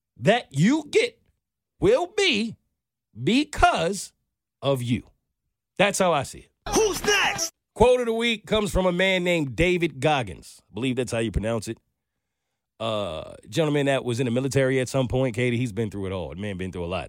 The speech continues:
Speaker 1: I mean, had a whole bunch of injuries, fought through it. He's just a monster. Google him if you wanna know more, but he is a beast of a person. He gets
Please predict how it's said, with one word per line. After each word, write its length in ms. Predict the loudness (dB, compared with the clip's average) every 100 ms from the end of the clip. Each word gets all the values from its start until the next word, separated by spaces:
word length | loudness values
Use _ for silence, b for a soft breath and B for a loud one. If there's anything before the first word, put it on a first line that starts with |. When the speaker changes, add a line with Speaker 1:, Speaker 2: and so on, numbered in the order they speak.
| -8
Speaker 1:
I 40 |
mean, 340 | -6 -4 -6 -10 _ _ _ _ _ _ _ _ _ _
had 180 | -4 -2
a 40 |
whole 140 | 0 0
bunch 220 | -2 -4
of 60 |
injuries, 500 | -6 -6 -6 -6 -8
fought 300 | -6 -4 -4
through 220 | -2 -2 -2
it. 120 | -6 _ _ _
He's 120 | -2 0
just 160 | 0
a 40 | 0
monster. 380 | -2 -4 -10 -18 _ 0
Google 300 | 2 4 2
him 80 |
if 80 | 2
you 80 | 2
wanna 180 | 2 2
know 120 | 2
more, 200 | 2 2
but 140 | 0
he 160 | 0 0
is 120 | 0
a 120 | -2
beast 580 | -8 -14 -4 0 0 0
of 100 | -2
a 60 | 0
person. 420 | 0 0 -2 -4
He 100 | -4
gets 340 | -4 -4 -6